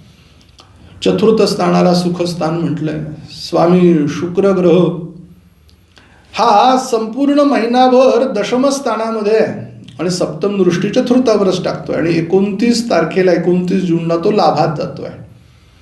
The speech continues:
म्हणजे तुम्ही तुमच्या घरी राहून work from home, घरी बसल्या बसल्या काम मिळण्याचा योग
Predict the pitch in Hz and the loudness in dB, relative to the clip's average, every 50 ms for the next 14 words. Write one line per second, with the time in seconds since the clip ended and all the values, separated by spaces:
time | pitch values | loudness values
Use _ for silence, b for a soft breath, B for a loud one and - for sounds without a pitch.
0 | b b b b b b b b b b b b b b b b b - 185 220 | b b b b b b b b b b b b b b b b b 0 2 4
1 | 226 233 277 294 269 233 254 285 302 302 - - - 226 220 240 269 285 254 - | 4 6 6 6 6 6 6 4 2 2 -2 -4 -6 -4 -2 0 0 0 0 -2
2 | 262 233 233 226 - 240 240 208 202 214 233 240 - - - 147 175 220 240 247 | -4 -6 -6 -4 -2 0 0 2 2 2 0 0 -2 -4 -4 -2 0 2 4 4
3 | 247 247 254 262 254 190 175 185 180 170 180 180 180 - - 214 214 220 220 214 | 4 4 4 4 2 2 2 2 2 4 2 0 -2 -4 -2 0 2 2 4 4
4 | 220 226 240 247 262 262 254 - - - - 196 240 254 262 107 - - - - | 2 2 4 2 2 0 0 -4 -6 -2 2 4 4 4 4 2 0 -4 -8 -12
5 | - - - - - - - _ _ _ _ _ _ _ _ _ _ _ - - | -14 -16 -18 -20 -20 -20 -20 _ _ _ _ _ _ _ _ _ _ _ -20 -20
6 | - - - - B B B B B B B B B 156 151 160 185 262 294 285 | -20 -20 -20 -20 B B B B B B B B B 0 2 4 4 6 4 4
7 | 269 247 - - 254 277 269 269 262 254 254 262 277 277 277 277 - 226 220 247 | 4 2 2 2 4 4 4 6 4 4 2 2 2 2 2 0 0 0 0 2
8 | 294 311 285 285 277 277 277 269 262 262 254 240 214 208 214 226 254 277 277 269 | 2 2 4 4 4 4 4 4 2 2 2 2 2 4 4 6 6 6 4 2
9 | - | -2